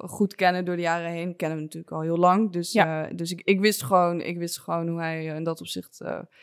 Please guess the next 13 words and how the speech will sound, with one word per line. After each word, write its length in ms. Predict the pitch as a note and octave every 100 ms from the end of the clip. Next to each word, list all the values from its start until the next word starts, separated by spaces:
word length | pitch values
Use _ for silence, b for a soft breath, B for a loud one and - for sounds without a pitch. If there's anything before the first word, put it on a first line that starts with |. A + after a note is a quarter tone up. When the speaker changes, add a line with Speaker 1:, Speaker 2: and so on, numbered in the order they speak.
| b b b b b -
Speaker 1:
in 140 | A3
elkaar 460 | G3+ F#3+ F#3+ G3 F#3+
zat. 260 | F3 E3+
En 100 | F3+
ik 60 | G3+
moet 180 | G#3 G3+
wel 260 | G3 G#3+ A#3
zeggen, 400 | A3 A3 B3 B3+
sinds 280 | G#3+ F#3+
wij 120 | F#3 F3
dus 340 | E3+ - F#3
samenwonen, 760 | F#3+ F3 F3 E3+ E3 E3+ E3 D#3+
ehm, 520 | - F3 E3+ E3+ E3